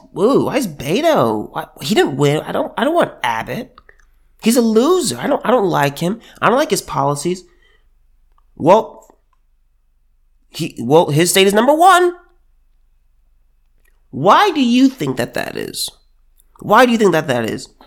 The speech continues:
The, the top, the, the top is led by red states. The bottom is, uh, pretty much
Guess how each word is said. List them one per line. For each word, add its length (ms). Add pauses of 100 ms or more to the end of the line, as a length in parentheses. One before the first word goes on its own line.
(240)
The, 380
the 140
top, 500
the, 260
the 140
top 760 (500)
is 200
led 240
by 140
red 280
states. 280
The 120
bottom 480 (480)
is, 420
uh, 400
pretty 360
much 140